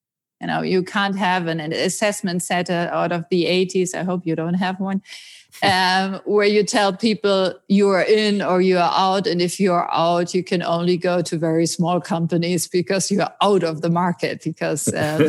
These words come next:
Speaker 2: Yeah,
Speaker 1: company is
Speaker 2: right.
Speaker 1: the most important company and brand. So it is very important to embed that in the whole H R journey.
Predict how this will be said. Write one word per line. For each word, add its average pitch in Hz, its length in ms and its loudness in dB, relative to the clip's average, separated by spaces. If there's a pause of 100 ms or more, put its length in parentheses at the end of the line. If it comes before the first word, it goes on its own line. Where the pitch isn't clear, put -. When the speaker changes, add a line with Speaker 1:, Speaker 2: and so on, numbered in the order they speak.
Speaker 2:
Yeah, 226 140 4
Speaker 1:
company 196 360 2
is 185 140 2
Speaker 2:
right. - 80 2
Speaker 1:
the 202 80 4
most 196 340 2
important 196 500 0
company 185 720 -2
and 175 240 -2
brand. 180 520 -2 (500)
So 214 480 2 (260)
it 233 280 2
is 233 200 4
very 226 300 2
important 202 540 -2
to 208 80 -2
embed 185 420 0
that 165 280 -2
in 175 180 -2
the 165 120 0
whole 165 320 -2
H 156 280 -6
R 147 180 -6
journey. 160 540 -10